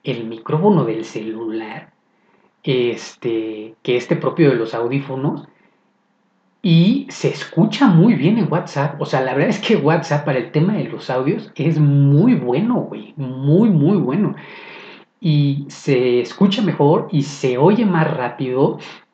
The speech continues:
Incluso tenemos la opción de hacerlo, de acelerar ahora el audio, y es totalmente diferente. Aquí sí se oye,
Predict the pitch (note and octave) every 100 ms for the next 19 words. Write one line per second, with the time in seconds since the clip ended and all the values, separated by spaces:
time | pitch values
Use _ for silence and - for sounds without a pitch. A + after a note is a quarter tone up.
0 | _ - - E3 F3+ - C#3 D3+ C#3 -
1 | D3 C#3 A#2+ - C#3 C3+ B2 - _ D#3
2 | - C#3 - - A#2+ - B2 B2 A#2 C#3+
3 | B2+ C3 C3+ A#2+ A#2+ A#2+ C3+ - - -
4 | - _ - C#3+ E3 D#3+ A3 E3 E3+ E3
5 | C3+ B2 D3+ D3 - D#3 D3 G#3 - D3
6 | C3+ C3 D3 D3+